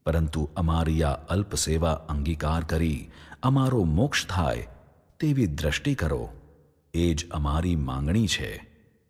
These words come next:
મહારાજ તેમના ભાવથી પ્રસન્ન થયા, સારી રીતે જમ્યા, પછી ચડું કરીને સૌ સંતો હરિભક્તોને પીરસવા પધાર્યા.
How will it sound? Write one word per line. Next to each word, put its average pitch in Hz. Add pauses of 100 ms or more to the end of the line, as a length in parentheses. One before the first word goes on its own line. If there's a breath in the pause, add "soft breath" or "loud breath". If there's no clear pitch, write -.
(400)
મહારાજ 127
તેમના 85
ભાવથી 76
પ્રસન્ન 117
થયા, 65 (340 soft breath)
સારી 143
રીતે 87
જમ્યા, 69 (180)
પછી 110
ચડું 87
કરીને 82 (460 loud breath)
સૌ 160
સંતો 120
હરિભક્તોને 87
પીરસવા 104
પધાર્યા. 71